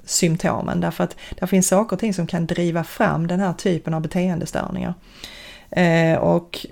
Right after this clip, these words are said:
om man tittar på det, i alla fall de tre största, eh, identifierbara underliggande faktorerna, så k-, hamnar vi inom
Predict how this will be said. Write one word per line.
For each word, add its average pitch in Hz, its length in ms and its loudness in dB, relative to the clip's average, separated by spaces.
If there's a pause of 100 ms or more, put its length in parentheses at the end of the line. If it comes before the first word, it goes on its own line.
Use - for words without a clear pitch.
(100)
om - 120 0
man 185 100 6
tittar 214 200 2
på 190 100 2
det, 190 60 6
i 196 40 6
alla 202 120 4
fall 190 120 2
de 185 100 4
tre 180 220 2
största, 165 720 2 (800)
eh, 165 380 2
identifierbara 170 800 4
underliggande 165 540 4
faktorerna, 160 500 0
så 160 140 -4
k-, - 160 -10
hamnar 180 320 4
vi 175 60 2
inom 165 340 -2